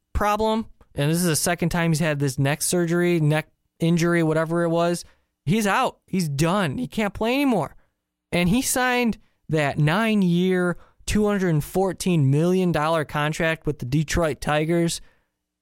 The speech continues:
And he's gonna get some money, absolutely, because he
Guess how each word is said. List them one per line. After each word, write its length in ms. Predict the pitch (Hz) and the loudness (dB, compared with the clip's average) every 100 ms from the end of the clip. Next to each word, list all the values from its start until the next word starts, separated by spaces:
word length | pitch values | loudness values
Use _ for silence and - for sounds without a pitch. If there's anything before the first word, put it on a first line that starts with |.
| _ | _
And 520 | 143 139 143 139 139 - - _ - | -2 0 2 0 0 -4 -12 _ -2
he's 220 | 247 285 | 0 2
gonna 160 | 320 | 2
get 120 | 262 254 | 0 0
some 180 | 233 | 0
money, 340 | 170 175 147 160 | 0 0 -2 -2
absolutely, 560 | 160 - 170 175 151 | -2 -2 0 0 0
because 400 | 139 147 180 151 | -2 -2 -2 -2
he 240 | - 180 | 0 0